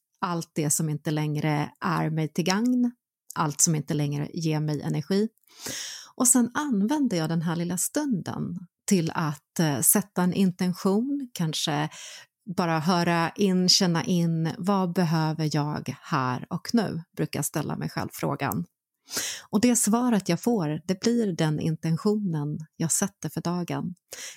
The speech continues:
Ibland lägger jag ut mina kristaller, lägger ut kort, Lis kort ibland, ibland lite andra kort, ibland gör jag inga kort överhuvudtaget. Och sedan så brukar jag massera också. Jag masserar istället, eh, mellangärdet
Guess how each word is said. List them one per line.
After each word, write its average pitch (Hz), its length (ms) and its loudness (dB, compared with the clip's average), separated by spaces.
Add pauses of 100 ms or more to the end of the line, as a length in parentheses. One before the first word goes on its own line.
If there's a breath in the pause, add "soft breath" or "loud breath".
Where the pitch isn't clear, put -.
Ibland 185 340 2
lägger 151 220 4
jag 143 100 4
ut 151 160 -2
mina 175 180 2
kristaller, 170 760 2
lägger 139 260 0
ut 143 240 -2
kort, - 380 -2
Lis 143 280 2
kort - 340 -4
ibland, 208 500 0
ibland 139 360 0
lite 156 220 -2
andra 185 400 2
kort, 190 500 -4 (140)
ibland 165 360 0
gör 180 120 4
jag 170 160 4
inga 175 220 0
kort - 300 -4
överhuvudtaget. 175 960 0 (640 loud breath)
Och 247 120 2
sedan 190 680 4 (200)
så 196 520 2 (400)
brukar 208 500 2
jag 180 460 2
massera 170 840 4
också. - 580 -2
Jag 196 180 2
masserar 202 640 2
istället, 180 760 -2
eh, 180 200 2
mellangärdet 208 1200 0